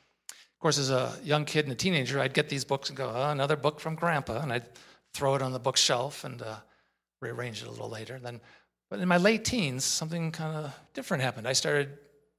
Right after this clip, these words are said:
"Oh, those books," and I was led to The Cross and the Switchblade. Took that out and read that book. I was fascinated by,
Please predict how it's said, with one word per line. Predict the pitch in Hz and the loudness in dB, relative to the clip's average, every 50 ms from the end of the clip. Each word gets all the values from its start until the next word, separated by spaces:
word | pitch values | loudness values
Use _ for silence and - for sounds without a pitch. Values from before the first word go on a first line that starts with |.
| _ _ _ - | _ _ _ -12
"Oh, | - 208 247 240 196 139 - 92 - - | -10 -8 -6 -6 -6 -8 -8 -10 -14 -16
those | 143 165 165 | -16 -16 -16
books," | - _ - 214 185 - - - | -16 _ -10 -10 -10 -10 -12 -14
and | 143 117 110 - _ _ _ _ - | -14 -14 -18 -20 _ _ _ _ -12
I | 123 | -10
was | 123 123 | -8 -4
led | 123 127 127 120 | -2 -4 -4 -4
to | |
The | 120 123 | -6 -8
Cross | - - 131 120 - | -4 -4 -4 -2 -4
and | 160 | -4
the | 135 | -4
Switchblade. | - - - - - - - - - - _ _ _ _ _ - | -6 -6 -6 -8 -8 -10 -14 -14 -14 -20 _ _ _ _ _ -14
Took | - 147 - | -14 -10 -4
that | - 131 127 | -4 -2 -2
out | 131 135 151 - | 0 -2 -4 -4
and | 107 113 | -6 -4
read | 123 135 131 | -4 -4 -2
that | 131 127 - | -4 -6 -6
book. | - 147 151 - - | -6 -10 -10 -10 -8
I | |
was | 123 135 - | -2 -2 -2
fascinated | - - - - 185 - - 254 - - 196 160 127 120 120 117 113 | -2 -2 -6 -10 -10 -6 0 2 2 2 2 0 -4 -6 -6 -8 -8
by, | 123 120 113 117 113 107 | -6 -6 -6 -6 -8 -12